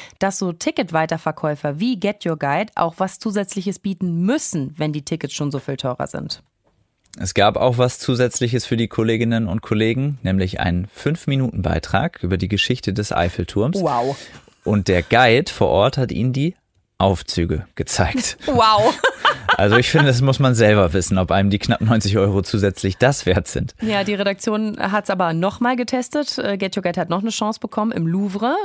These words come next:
Speaker 1: Da waren die Tickets auch knapp dreimal so teuer wie über die offizielle Seite. Und das Versprechen, einfach an den Schlangen vorbei, direkt rein zur Mona Lisa.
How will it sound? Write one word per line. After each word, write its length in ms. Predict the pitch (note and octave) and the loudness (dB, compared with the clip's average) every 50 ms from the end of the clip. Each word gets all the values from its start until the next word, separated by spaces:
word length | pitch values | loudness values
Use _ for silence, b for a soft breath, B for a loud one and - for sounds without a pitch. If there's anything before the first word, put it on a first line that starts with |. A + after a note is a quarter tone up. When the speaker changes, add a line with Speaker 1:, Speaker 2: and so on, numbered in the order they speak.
| - | -2
Speaker 1:
Da 140 | G#3 G3 F#3 | -2 -2 0
waren 180 | F#3 F#3 F#3+ F#3+ | 0 0 0 0
die 120 | F#3+ - | -2 -4
Tickets 300 | - G#3 G3 - G3 - | -4 -6 -6 -6 -6 -6
auch 220 | - F3 E3 - | -4 -4 -6 -6
knapp 320 | - - - D3+ D#3 - - | -8 -6 -4 -4 -4 -4 -4
dreimal 320 | - D#3 D#3 D#3+ D#3 D3+ | -4 -2 -2 -2 -2 -2
so 80 | D3+ D3 | -4 -6
teuer 340 | C#3+ - D3+ D3 D3 C#3+ D#3 | -6 -4 -2 -2 -2 -2 -4
wie 140 | D3+ D3+ | -6 -6
über 160 | D3+ C#3 C#3 C3+ | -6 -4 -4 -4
die 120 | C3 C#3 | -4 -4
offizielle 460 | - C#3+ - F3 - - F#3+ G3 G3+ | -4 -4 -4 -6 -4 -2 -2 -2 -2
Seite. 380 | F#3+ G3+ G3 G3+ G#3+ - C4 C#4 B B B B B B B | -2 -2 -2 -2 -2 -2 -4 -6 B B B B B B B
Und 140 | - G3 | -4 -2
das 120 | G3 G3 - | -2 -2 -2
Versprechen, 600 | - G#3 - - G3+ G3+ A3+ - - C#4+ C4+ - _ _ _ _ - | -2 -6 -4 -4 -2 -2 -2 0 0 -2 -4 -4 _ _ _ _ -2
einfach 420 | A3+ C#4+ F#4 G#4 - - F4 - | 0 0 0 0 -2 -4 -4 -2
an 120 | - B3+ | 0 0
den 100 | B3 A#3 | 0 0
Schlangen 340 | A3 - A3 G#3+ A3 A#3 A#3+ | -2 -2 -2 0 0 -2 -2
vorbei, 480 | - - G3 F3 F3 F3+ F#3+ G3+ G#3+ A3 | -2 -2 -2 0 2 2 2 0 0 -2
direkt 540 | F#3+ F3 E3+ E3+ F3+ A#3 C#4 - - F#3 G3 | -2 -2 -2 0 0 -2 -2 -4 -4 -2 0
rein 260 | G3+ G#3 A3 A#3+ A#3 | 2 2 2 0 -2
zur 160 | - - G#3+ | 0 0 0
Mona 240 | G3 F#3+ F3+ F3 D3+ | 0 0 0 0 0
Lisa. 480 | D3 E3+ G#3+ A#3 G#3 G#3+ G#3+ G#3+ G#3+ | 0 0 -2 -2 -2 0 0 0 -2